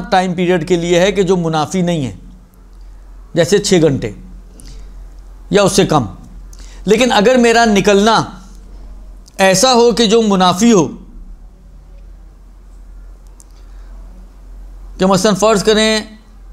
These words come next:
पूरा एक दिन जो बारह या ग्यारह घंटे का है या पूरी एक रात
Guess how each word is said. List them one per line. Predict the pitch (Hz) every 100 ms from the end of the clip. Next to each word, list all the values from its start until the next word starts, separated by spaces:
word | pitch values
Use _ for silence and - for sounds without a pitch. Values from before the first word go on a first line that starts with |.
| - - - - 185
पूरा | 202 214 214 208 208 - - - - - - - - - - - - 196
एक | 208 156 147 143 - - - - - - 175
दिन | 123 196 214 208 190 - - -
जो | 160
बारह | 175 180 202
या | 202
ग्यारह | 170 180 196
घंटे | 185 180 202
का | 190 190
है |
या | 196 160
पूरी | 185 202 202
एक | 196 170
रात | 175 185 208 -